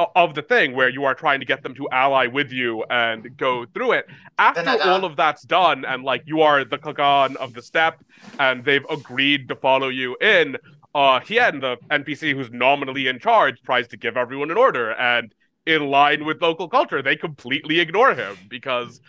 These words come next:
Speaker 1: that's, they're not suddenly playing by someone else's rules. And, like, it's wha-, it's, I think, a big part of why, even though it does have a lot of these issues with, like, um, <laughs> uh, even though it has some of these issues with, like, noble savages and,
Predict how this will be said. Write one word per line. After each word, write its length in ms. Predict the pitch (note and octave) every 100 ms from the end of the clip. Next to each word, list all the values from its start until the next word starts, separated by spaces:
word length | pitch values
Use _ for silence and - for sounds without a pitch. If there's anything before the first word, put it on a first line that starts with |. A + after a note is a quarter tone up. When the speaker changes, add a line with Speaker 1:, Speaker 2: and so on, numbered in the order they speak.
| _ _
Speaker 1:
that's, 400 | - D3 C#3+ - -
they're 200 | F3 G3
not 280 | A#3+ C#4 -
suddenly 540 | - G3 F#3+ F#3 E3+
playing 460 | - F3+ E3 C#3 A#2+
by 160 | A#2+
someone 340 | A#2+ B2+ A#2 A2+
else's 320 | G#2+ A#2 G2+
rules. 520 | C3 D3+ A#2+ A2 - - - - -
And, 200 | C#3 C#3
like, 300 | C3+ C3 -
it's 180 | D#3+ D#3
wha-, 220 | F3 G3+
it's, 180 | G3 -
I 100 | F#3
think, 180 | F3+ B3+
a 60 | G3
big 320 | - G3 F#3
part 180 | F3+ D#3+
of 100 | C3+
why, 260 | D#3 D3 C#3+
even 280 | D3+ E3+
though 180 | D#3 D3
it 140 | B2+ -
does 200 | D#3 C3
have 240 | G3 G#3
a 40 | C#3
lot 240 | A#2+ A#2+
of 60 | A2+
these 180 | A2+
issues 480 | G#2 A#2+ - A#2 A2
with, 160 | A2 G#2+
like, 360 | G#2+ G#2+ G#2+ _ _ - _ _ -
um, 600 | C3+ C3 B2 A#2+ A2 A#2+ E3 - - _
<laughs> 420 | _ _ D3 C3
uh, 280 | B2 A#2 A#2 -
even 180 | F3+
though 100 | F#3
it 80 | D#3
has 360 | - D3 D3 C3+
some 180 | C#3 B2
of 60 |
these 200 | A#2+ A2+
issues 360 | B2+ - A#2+ G2+
with, 200 | A2+ G#2
like, 260 | A2 G#2 _
noble 400 | C3+ C3+ C3 A#2+
savages 560 | - C3+ A#2+ A#2+ A2+ G#2+
and, 160 | G#2+